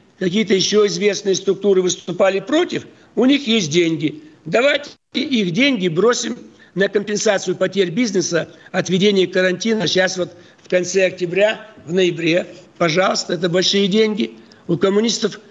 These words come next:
в двадцать втором году будет полтора миллиарда, а еще у эсеров тоже будут деньги. Поэтому деньги можно найти. Давайте тряхнем тех, у кого их много, и они бы могли раскошелиться, исходя из их позиции,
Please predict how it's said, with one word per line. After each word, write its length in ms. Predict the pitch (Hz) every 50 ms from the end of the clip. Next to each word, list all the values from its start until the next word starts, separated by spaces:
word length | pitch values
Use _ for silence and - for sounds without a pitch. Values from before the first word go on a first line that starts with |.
| - _
в 60 | -
двадцать 260 | 143 180 202 196 -
втором 220 | - 196 196 202 202
году 240 | 190 196 202 220 202
будет 300 | 180 208 208 202 208 -
полтора 540 | 214 208 214 214 - 208 208 214 226 233
миллиарда, 920 | 226 226 220 220 214 220 202 185 196 220 226 208 185 170 - - - - - _ _ _ _ _ _ _ _ _ _ -
а 120 | - 180
еще 300 | 180 185 - 208 196 196
у 100 | 196 185
эсеров 480 | 175 - - 202 214 226 226 233 202 - - - - - _ _
тоже 320 | - 196 202 196 185 190
будут 280 | 190 175 190 196 196 160
деньги. 320 | 165 196 190 180 180 165
Поэтому 340 | 170 - 196 208 196 214 208
деньги 340 | 175 180 269 302 277 233 269
можно 320 | 247 240 262 262 233 247
найти. 380 | 247 247 247 247 - - - - - - - _ _ _
Давайте 340 | - 180 190 208 226 220 247
тряхнем 680 | - - 226 226 226 - 202 202 214 233 233 190 139 - - - _ _ _ _ _
тех, 200 | - 202 202 170
у 80 | 185 175
кого 260 | 180 196 190 196 190
их 140 | 180 175 175
много, 420 | 202 240 254 247 208 165 - - - - - - _
и 380 | - 165 170 170 170 165 165 160
они 160 | 170 185 202
бы 100 | 196 190
могли 300 | 180 175 170 170 190 190
раскошелиться, 720 | 180 175 165 - - 170 160 - 247 262 233 202 - - -
исходя 360 | 170 - - 190 202 208 202
из 200 | 190 180 147 165
их 140 | 202 - -
позиции, 800 | - 180 160 151 175 240 262 226 - - 262 294 285 294 -